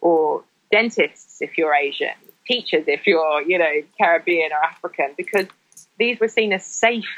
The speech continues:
careers where you were guaranteed income, you were guaranteed respect, you were guaranteed a sense of belonging and being part of the institution of the country, which for immigrants who came in, despite their qualifications, they weren't.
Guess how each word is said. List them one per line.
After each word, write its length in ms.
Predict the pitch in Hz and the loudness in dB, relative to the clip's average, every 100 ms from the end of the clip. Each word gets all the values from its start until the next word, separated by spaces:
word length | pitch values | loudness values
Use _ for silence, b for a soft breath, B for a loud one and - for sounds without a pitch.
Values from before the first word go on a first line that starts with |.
| - | -4
careers 600 | 202 196 302 247 175 170 170 | 0 2 2 0 -2 -4 0
where 200 | 185 180 | 2 2
you 200 | 180 196 | 0 0
were 60 | |
guaranteed 600 | 190 202 233 233 - 185 | 4 4 2 0 -2 -2
income, 440 | 170 165 - 151 165 | -2 -4 -2 -2 0
you 80 | |
were 60 | 160 | -2
guaranteed 560 | 190 202 214 - 185 - | 2 2 0 -4 -8 -4
respect, 720 | 170 - - 160 202 - _ - _ _ _ - | -6 -6 -2 0 0 -2 _ -20 _ _ _ -2
you 80 | 190 | 0
were 60 | |
guaranteed 500 | 196 202 214 208 202 | 2 2 2 -2 -4
a 40 | 202 | -2
sense 340 | 208 190 - | -2 -4 -6
of 80 | 196 _ | -8 _
belonging 540 | 190 185 196 208 170 160 | -2 2 0 0 -4 -4
and 120 | 160 | -2
being 220 | 170 160 - | -2 -2 -4
part 380 | 214 226 240 - | 0 2 0 -2
of 120 | 175 | -6
the 140 | 160 160 | -2 -4
institution 640 | 156 - - 170 160 165 | -6 -10 -2 0 0 -4
of 80 | 160 | -6
the 80 | - | -6
country, 580 | - 262 - 240 208 - | -2 -2 -2 -2 -4 2
which 400 | 175 - - - _ _ _ | 0 0 -8 -12 _ _ _
for 140 | 202 | 2
immigrants 460 | 226 226 208 180 - | 2 2 0 -2 -4
who 80 | 196 | -4
came 300 | - 202 294 | -2 -2 -2
in, 160 | 277 | -4
despite 480 | 208 - - 262 269 | -6 -10 2 2 4
their 100 | 190 | -2
qualifications, 800 | - 180 175 - 220 214 196 180 | 0 -2 -2 -2 -2 0 -2 0
they 120 | 202 | 0
weren't. 420 | 208 262 277 - | 2 0 0 -8